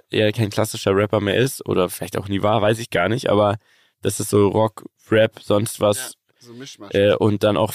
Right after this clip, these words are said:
Speaker 1: ganz wilde Outfits, bisschen Tokyo Hotel, äh, auf Ami-Style, so von den Outfits her. Und der hat da gespielt und die Leute hatten irgendwie gar keinen Bock auf den, obwohl er sich richtig Mühe gegeben hat, weil das so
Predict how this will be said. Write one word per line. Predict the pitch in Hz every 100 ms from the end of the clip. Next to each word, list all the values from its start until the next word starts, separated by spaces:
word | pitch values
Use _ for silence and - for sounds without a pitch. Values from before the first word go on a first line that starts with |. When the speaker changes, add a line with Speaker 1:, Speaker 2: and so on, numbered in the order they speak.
| -
Speaker 1:
ganz | 107 113 107
wilde | 107 113 92
Outfits, | 113 - 113 107 -
bisschen | 117 110 104
Tokyo | 123 - 117
Hotel, | 107 - 104 110 101
äh, | - 104 101 101 98 _
auf | 104 -
Ami-Style, | 110 120 127 - 113 120 131
so | 131
von | 101 104
den | 69
Outfits | 117 - -
her. | 143 151 175 _ _ _ _ _ _ _ -
Und | 117 127
der | 120 127
hat | 147
da |
gespielt | 131 123 - 143 160 - _ _ _ -
und | - 120 117 -
die | - 117
Leute | 110 107 127 180 - 98 107 143 - _ _ _ _ -
hatten | 139 - 127
irgendwie | 123 127 120
gar | 139 147
keinen | - 123
Bock | 143 -
auf | 101 -
den, | - 92 120 -
obwohl | 104 117 123
er | 110
sich | 113 127
richtig | - 131
Mühe | 160 127
gegeben | 95 95
hat, | 123 - _ - - _
weil | - 110
das | 127 127
so | - 135